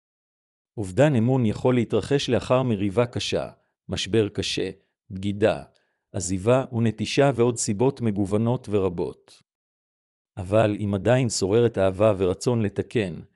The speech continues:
תהיה גם מוטיבציה לקחת את השברים ומתוכם להצמיח אהבה חזקה וטובה יותר. שלב ראשון, הכרה במה שנעשה. השלב הראשון תמיד יהיה בירור לעומק, כי שני בני הזוג מבינים את המעשים אשר גרמו לאובדן האמון,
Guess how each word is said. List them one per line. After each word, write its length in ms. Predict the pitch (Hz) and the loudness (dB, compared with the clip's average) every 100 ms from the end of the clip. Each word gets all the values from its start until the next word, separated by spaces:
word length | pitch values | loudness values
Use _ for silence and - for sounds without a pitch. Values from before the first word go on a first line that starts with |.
| _ _ - | _ _ -6
תהיה 280 | 104 123 143 | 2 4 6
גם 220 | 131 135 | 4 2
מוטיבציה 640 | 107 - 95 120 139 143 | 0 -2 0 0 2 0
לקחת 460 | 120 - 135 143 135 | 2 2 0 0 -4
את 100 | - | -4
השברים 580 | 107 - 101 120 147 160 | -4 -4 -4 -2 -4 -6
ומתוכם 640 | 123 117 104 95 - 139 127 | -2 -2 0 -2 -2 -2 0
להצמיח 580 | 104 98 - 139 135 - | 0 -2 -2 -2 -2 0
אהבה 280 | 104 113 127 | 2 2 0
חזקה 600 | 117 95 101 - 135 143 | 0 -4 -4 0 0 0
וטובה 420 | 104 113 101 107 | -4 -2 0 2
יותר. 480 | 95 85 - 62 60 - _ _ _ _ _ _ _ _ _ - | 0 -2 -6 -8 -8 -16 _ _ _ _ _ _ _ _ _ -8
שלב 420 | - 113 135 101 | 0 4 4 2
ראשון, 480 | 95 - 95 82 80 _ | -4 0 -2 -2 -12 _
הכרה 420 | 110 - 107 127 | -8 -2 0 2
במה 280 | 117 107 117 | 2 0 0
שנעשה. 640 | - 104 98 82 - 76 60 _ _ _ _ - | -2 -2 -2 -4 -4 -6 -6 _ _ _ _ -10
השלב 420 | - 101 127 117 | -2 2 4 2
הראשון 360 | - - 139 | 0 0 0
תמיד 380 | 139 110 135 123 | 0 0 0 0
יהיה 160 | 107 120 | 0 2
בירור 380 | 107 110 135 120 | 2 2 2 2
לעומק, 500 | 104 123 110 - _ | 2 2 0 -4 _
כי 100 | - | -10
שני 300 | 101 127 143 | -6 -2 0
בני 240 | 127 107 110 | 0 0 0
הזוג 300 | 101 127 113 | 0 -2 0
מבינים 440 | 107 98 123 123 | -2 0 -2 -2
את 100 | 120 | -2
המעשים 500 | 101 98 95 - 127 | 0 -2 -2 -2 -2
אשר 220 | 113 127 | 0 -2
גרמו 400 | 98 101 104 127 | 2 2 2 0
לאובדן 480 | 117 107 101 101 110 | 2 2 2 0 0
האמון, 460 | 98 95 120 101 | 0 -2 -2 -2